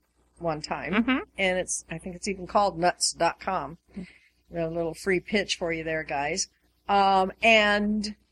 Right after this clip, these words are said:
Speaker 1: they had all sorts of walnuts. They had red walnuts, which I
Speaker 2: Really?
Speaker 1: also bought because I thought,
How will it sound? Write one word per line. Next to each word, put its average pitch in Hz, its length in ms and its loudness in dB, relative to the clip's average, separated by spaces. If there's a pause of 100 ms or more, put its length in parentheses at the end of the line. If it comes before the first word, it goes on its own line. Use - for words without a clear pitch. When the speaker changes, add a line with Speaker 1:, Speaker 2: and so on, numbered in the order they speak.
(320)
Speaker 1:
they 254 220 6
had 349 220 6
all 330 160 8
sorts - 340 2
of 415 140 0
walnuts. 240 640 6
They 277 120 6
had 214 360 2
red 294 340 10
walnuts, 175 580 4
which 285 160 4
I 427 40 6
Speaker 2:
Really? 247 140 10
Speaker 1:
also 320 420 10
bought 254 580 4
because 220 300 -4
I 240 80 -2
thought, 240 260 0